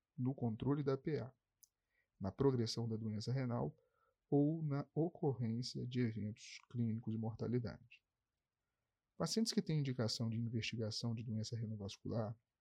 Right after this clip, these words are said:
e serão submetidos à cineangiocoronariografia também devem ser submetidos à arteriografia renal combinada. Se eu já vou fazer um cateterismo, e tem doença aterosclerótica importante, eu tô suspeitando que o rim dele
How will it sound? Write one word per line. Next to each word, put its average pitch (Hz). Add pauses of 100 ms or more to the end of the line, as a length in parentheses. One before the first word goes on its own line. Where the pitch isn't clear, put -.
(200)
e 127
serão 120
submetidos 120 (520)
à 98
cineangiocoronariografia 113 (200)
também 127
devem 113
ser 113
submetidos 127
à -
arteriografia 113
renal 110 (500)
combinada. 127 (300)
Se -
eu 160
já 139
vou 117
fazer 123
um 151
cateterismo, 190 (320)
e 113
tem 143
doença 123
aterosclerótica 113
importante, 117
eu 117
tô 120
suspeitando 110
que 123
o 120
rim 113
dele 107